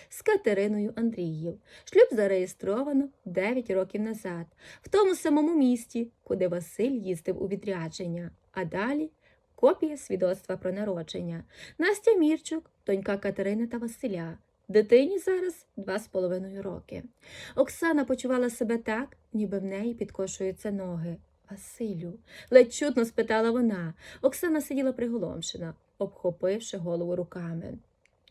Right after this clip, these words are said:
Усе, що вона тільки но дізналася, здавалося їй просто жахливим сном, із якого неможливо прокинутись. Шість років вона жила у брехні, довіряючи чоловіку, якого вона вважала своїм світом.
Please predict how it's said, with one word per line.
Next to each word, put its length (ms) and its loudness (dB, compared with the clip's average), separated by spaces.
Усе, 380 2
що 160 0
вона 180 0
тільки 300 0
но 100 2
дізналася, 760 -4
здавалося 640 2
їй 120 0
просто 360 -6
жахливим 480 -4
сном, 440 -6
із 140 2
якого 340 6
неможливо 500 0
прокинутись. 840 -6
Шість 300 2
років 320 0
вона 240 0
жила 240 -2
у 80 0
брехні, 600 2
довіряючи 680 4
чоловіку, 800 -2
якого 360 -6
вона 320 -4
вважала 440 -4
своїм 340 -8
світом. 680 -10